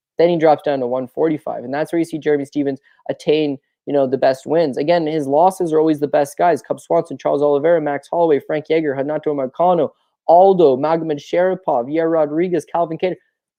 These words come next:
Holy fuck, man. He is literally, the U F C owes this guy a pension program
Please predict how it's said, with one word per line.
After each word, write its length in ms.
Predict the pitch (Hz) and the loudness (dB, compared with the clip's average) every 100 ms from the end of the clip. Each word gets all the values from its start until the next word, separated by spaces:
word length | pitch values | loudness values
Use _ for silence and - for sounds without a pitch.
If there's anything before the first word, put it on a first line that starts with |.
| _ _ | _ _
Holy 520 | - 233 233 170 - - | 4 4 4 -2 -4 -4
fuck, 300 | 226 214 - | -2 -2 -8
man. 320 | 139 110 117 127 | -10 -8 -10 -10
He 160 | 190 | -4
is 180 | 196 147 | -4 -2
literally, 520 | 143 180 196 185 160 | 0 2 4 2 0
the 160 | 143 156 | 0 -2
U 160 | 190 196 | 2 0
F 120 | - | 0
C 220 | - 185 | -4 0
owes 240 | 151 165 | 2 0
this 180 | 151 143 | -2 -4
guy 400 | - 147 143 135 131 | -2 0 0 -2 -4
a 120 | 131 | -6
pension 440 | - 151 151 143 131 | -4 -4 -4 -10 -8
program 580 | - 135 127 131 123 | -2 -2 0 -2 -4